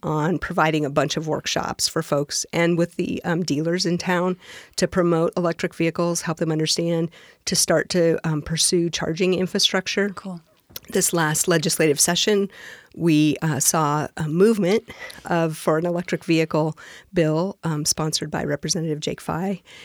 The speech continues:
Speaker 1: who it's now in the Senate. Um, it's the first, I think it's been, they've attempted for two or three years prior to this to get that passed,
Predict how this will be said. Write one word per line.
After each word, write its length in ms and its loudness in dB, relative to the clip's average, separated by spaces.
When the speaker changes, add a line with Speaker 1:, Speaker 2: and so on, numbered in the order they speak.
Speaker 1:
who 200 0
it's 180 0
now 200 2
in 80 2
the 80 0
Senate. 400 -2
Um, 420 -4
it's 240 -6
the 80 -2
first, 280 -2
I 40 -4
think 180 -2
it's 140 -4
been, 280 -2
they've 180 -8
attempted 520 -4
for 200 -16
two 280 -8
or 120 -8
three 260 -8
years 380 -6
prior 360 -6
to 140 -10
this 280 -4
to 100 -4
get 160 -2
that 160 -6
passed, 400 -4